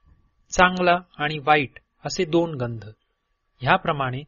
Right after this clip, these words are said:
आकाशापासून पृथ्वीपर्यंत त्या त्या भूतांचे गुण समजावे. आता ह्या पंचभूतांची कार्ये सांगतो. श्रोत्र, त्वचा, चक्षु, जिव्हा आणि घ्राण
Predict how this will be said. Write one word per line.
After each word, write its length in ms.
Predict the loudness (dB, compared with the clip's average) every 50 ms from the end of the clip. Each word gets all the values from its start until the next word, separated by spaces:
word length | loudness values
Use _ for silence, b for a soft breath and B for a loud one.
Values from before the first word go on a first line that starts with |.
| _ _ _ _ _
आकाशापासून 1000 | -4 -4 -2 -2 0 -2 -2 0 0 -2 -2 0 2 0 0 0 -4 -10 -12 -10
पृथ्वीपर्यंत 880 | -8 -10 -10 -10 -6 -8 -8 -6 -4 -2 0 0 0 0 -2 -4 -6 -6 -4 -2
त्या 140 | -2 -2 -2 -2 -2
त्या 120 | -2 -2 -2
भूतांचे 580 | -2 -6 -6 -4 -2 -4 -4 -4 -6 -8 -6
गुण 260 | -6 -6 -8 -8 -8
समजावे. 560 | -10 -8 -8 -8 -6 -6 -6 -6 -8 -8 -12 -16 _ _ _ _ _ _ _ _ _ _ _ _ _ _ _ _ _ _ _ _ _ _ _ -6 -4
आता 160 | -2 0 0 0
ह्या 180 | 0 0 -2
पंचभूतांची 1000 | -2 _ -2 -2 -2 -2 -2 -2 -2 -2 -4 -6 -2 -2 -2 -2 -4 -6 -8 -8
कार्ये 440 | -6 -2 2 2 2 2 0 -4 -6
सांगतो. 520 | -6 -6 -8 -8 -10 -10 -14 -16 -18 -18 _ _ _ _ _ _ _ _ _ _ _ _ _ _ _ _ _ _ _ _ _ _ _ _ _ _ _ _ _ _ _ _ _ _ _ _ _ _ _ _ _ _
श्रोत्र, 600 | -10 -8 -4 0 2 2 0 0 -2 -2 -2 -2 -2
त्वचा, 640 | -4 _ _ _ _ -2 -2 -2 -2 0 0 0 0 0 _ _ _ _ _ _ -6
चक्षु, 500 | -4 -4 -4 -4 -8 -8 -6 -6 -6 -6 -10 _ _ _ -10
जिव्हा 440 | -6 -6 -6 -6 -6 -6 -6 -6 -6 -6 _ _ _ _ _ -6
आणि 200 | -4 -2 -2 -2
घ्राण 360 | -4 -6 -6 -6 -6 -6 -8